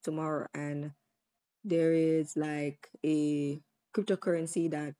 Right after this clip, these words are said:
went down, like, you know, like, not a normal percentage. Like, let's say it's, I mean, uh, crypt-, like, yeah, like, the one that I'm interested in, let's say it went down, like, a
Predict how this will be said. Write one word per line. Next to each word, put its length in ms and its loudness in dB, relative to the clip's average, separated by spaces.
went 320 -2
down, 400 -4
like, 280 -8
you 100 -2
know, 340 -4
like, 380 0
not 240 0
a 120 -2
normal 420 0
percentage. 580 -2
Like, 180 -2
let's 220 0
say 120 2
it's, 140 -4
I 100 0
mean, 280 4
uh, 140 -6
crypt-, 180 0
like, 100 -2
yeah, 300 0
like, 440 0
the 80 4
one 260 6
that 140 2
I'm 240 0
interested 640 0
in, 260 0
let's 160 0
say 180 2
it 180 4
went 300 -2
down, 360 -2
like, 260 -4
a 200 -8